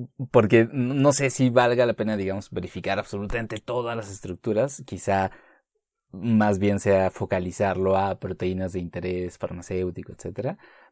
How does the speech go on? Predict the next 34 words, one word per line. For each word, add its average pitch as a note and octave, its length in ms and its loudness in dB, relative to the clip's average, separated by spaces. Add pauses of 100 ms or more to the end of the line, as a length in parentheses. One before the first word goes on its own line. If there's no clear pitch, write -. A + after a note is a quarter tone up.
(140)
Em, E2 720 -6 (200)
pero, F2+ 500 2
pero F#2+ 120 -2
supondría G2+ 480 4
yo G#2+ 140 4
que A2+ 80 0
ese - 140 -8
es - 140 -6
el E2 60 -10
siguiente F2+ 340 -4
paso E2+ 480 -10 (300)
lógico, G#2+ 420 -6
¿no? G#2+ 220 -6
O - 20 -14
sea, F2 260 -12 (220)
tenemos A2+ 320 4
todas C3 220 8
estas B2+ 200 -2
predicciones A#2 600 2
que F#2+ 260 -2 (600)
muy D#3 200 6
probablemente D#3 580 6
sean B2+ 420 2 (160)
muy A#2 260 0
buenas, C#3+ 440 4 (640)
eh, F2+ 260 -2
pero F#2+ 160 4
de F2+ 60 4
todos F#2+ 240 4
modos F2+ 320 -2
hay F2+ 120 0
que F2 440 -4
checarlo, F2 560 -12
¿no? - 180 -18